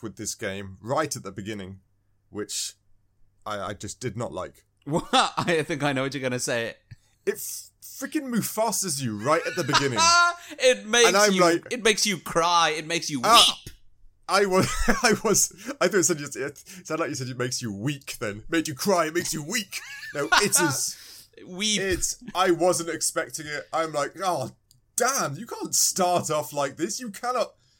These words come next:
Speaker 1: just play Mufasa
Speaker 2: Yeah.
Speaker 1: us right at the beginning of the game. That's too much."
Speaker 2: <laughs> It's
Speaker 1: Come on, Moon Studios, damn.
Speaker 2: <laughs> I played the demo, and I remember the demo starting like this. And immediately
Speaker 1: Yeah.
Speaker 2: after the thing happens,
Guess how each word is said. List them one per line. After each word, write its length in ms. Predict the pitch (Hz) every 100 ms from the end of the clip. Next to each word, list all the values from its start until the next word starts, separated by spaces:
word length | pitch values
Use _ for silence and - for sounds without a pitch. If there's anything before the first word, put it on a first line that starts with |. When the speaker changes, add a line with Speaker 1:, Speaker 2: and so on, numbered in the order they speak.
| _ _ -
Speaker 1:
just 240 | 160 -
play 280 | 185 175 156 -
Mufasa 540 | 139 156 180 170 190
Speaker 2:
Yeah. 60 | 127 104 107
Speaker 1:
us 180 | 104 127
right 400 | 113 127 151 170
at 80 |
the 80 | -
beginning 380 | 131 139 143 139
of 100 | 131
the 120 | 147
game. 280 | 139 135 101
That's 200 | 127 -
too 240 | - 208 185
much." 400 | 151 - 139 -
Speaker 2:
<laughs> 60 | 127 - - - - _ - - - -
It's 80 | 147 214
Speaker 1:
Come 100 | 202
on, 180 | 156
Moon 220 | 143 135 123
Studios, 600 | - 143 120 110 101 -
damn. 560 | 143 180 127 135 165 -
Speaker 2:
<laughs> 140 | - -
I 100 | 151
played 340 | 165 175 185
the 100 | 185
demo, 520 | 139 123 120 110 92
and 220 | 85 95 117
I 100 | 120
remember 340 | 113 135 156
the 140 | 135
demo 680 | 107 - 120 117 110 92 82
starting 480 | 82 - 90 - 87
like 240 | 85 78 -
this. 260 | 67 - -
And 140 | 117
immediately 680 | 117 113 117 127 139 143 143
Speaker 1:
Yeah. 60 | - 113
Speaker 2:
after 680 | 120 123 123 - 98 98 - _ _ _ _ _
the 300 | 113 104 120
thing 340 | 113 135 113 110
happens, 680 | 95 95 - 85 90 135